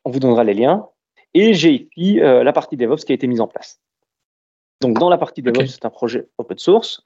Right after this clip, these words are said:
Speaker 1: À nouveau, Denis, du calme, je zoome, je zoome, je zoome.
Speaker 2: J'ai rien dit.
Speaker 1: <laughs> Et j'ai la partie build qui a été réalisée. Donc, dans les builds, si je vais un peu plus en, en détail dedans, on va retrouver toutes les étapes que je vous ai présentées.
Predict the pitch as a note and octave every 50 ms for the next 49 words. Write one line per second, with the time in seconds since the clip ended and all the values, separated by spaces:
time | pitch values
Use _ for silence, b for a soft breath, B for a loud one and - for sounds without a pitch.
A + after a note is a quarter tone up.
0 | _ - C3+ C#3+ C#3 C3+ C#3 C3 B2 - B2+ A#2 A2+ A2 A2 _ - C3 A#2+ -
1 | C#3+ B2 A2+ A2 A2+ _ - A#2+ B2 A2+ - B2 C#3 E3+ D#3+ B2+ A2 G2 B2 C3+
2 | C3+ A#2 A2 G#2 B2+ D3+ F#3 G#3 _ B B B B B B B2+ A2 G#2 G#2+ A2
3 | A#2+ C3 D#3 D#3 B2+ A2 A#2+ B2+ - _ _ _ _ _ - - - - - G3
4 | G#3 - - D#3 - - E3+ - - D3 B2+ - - - C3+ - _ - - -
5 | - - - - - - - - G3+ - - F#3+ A3+ - - - - - F3 G#3
6 | G3+ D#3+ - D#3 - - - B2+ A#2+ E3+ F#3+ F3+ - - D3+ C3+ - C#3+ C3+ C3
7 | A#2 G2+ G2+ - A#2+ B2+ D3 F#3+ F#3+ E3 C3 A2+ B2 E3+ G#3+ A3+ A3 - C#3+ A#2+
8 | C3 C3 B2+ - C3+ - - B2+ B2 A#2 G#2+ - - - A#2+ A2+ A2 - A2+ G#2
9 | F#2 F#2+ B2 F3 G3 D#3 C3 - - C3 B2+ - - - C3+ A#2+ A2+ A#2+ - C#3+
10 | - - - A2+ A2+ G#2+ A2 G#2+ - A2+ G2 G2 F2+ - D#3+ F3+ C4 -